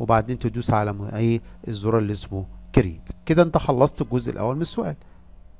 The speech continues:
أنشأت ملف جديد مبني على القالب اللي هو عايزه. الجزء التالت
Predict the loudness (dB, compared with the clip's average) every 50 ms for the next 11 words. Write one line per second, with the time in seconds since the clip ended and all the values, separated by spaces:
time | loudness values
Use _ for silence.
0 | -8 -4 -4 -4 0 0 0 0 0 -6 -8 -4 -2 -2 -2 -2 -4 -8 -8 -8
1 | -4 0 2 2 2 0 0 0 0 0 2 0 0 0 -2 -4 -4 0 2 2
2 | 2 2 0 -2 -2 0 2 4 6 6 6 4 2 0 -10 -14 -16 -20 -20 -20
3 | -20 -20 -20 -20 -16 -4 0 0 0 4 4 4 4 4 2 0 2 4 2 2
4 | 2 0 -4